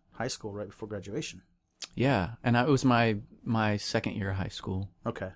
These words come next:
Speaker 2: 'Cause I went to, in the high school I started at in ninth grade, it was a, uh, ninth through twelfth.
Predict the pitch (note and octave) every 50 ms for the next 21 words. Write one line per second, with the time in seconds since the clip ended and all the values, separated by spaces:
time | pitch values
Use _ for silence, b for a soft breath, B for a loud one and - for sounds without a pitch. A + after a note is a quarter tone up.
0 | _ _ _ - B2+ A#2 C3+ C3+ C3 C3 B2 A2+ - - A2+ G#2+ G2+ G2+ G2 F#2
1 | - - - - - - - C3+ B2 B2 A2+ - - - - C3 A2+ B2 B2 A2+
2 | - - A2 G#2 G2+ G2 - - - - A#2 A2 A#2 A#2+ A#2+ A2 G#2 G2 F#2 F#2+
3 | G2 - - G#2+ G2 F#2+ G2+ B2 C#3+ C#3 - - F#2 F#2 F#2+ F#2+ G#2 - G#2 G#2
4 | G2+ - G2+ F#2+ F#2 F2+ - - _ - - G2+ - G#2+ F#2+ G2 G2+ G2+ - -
5 | - - - - G#2 G2 F#2+ F#2 F2+ - - - F#2+ F#2 F2+ F#2+ - - -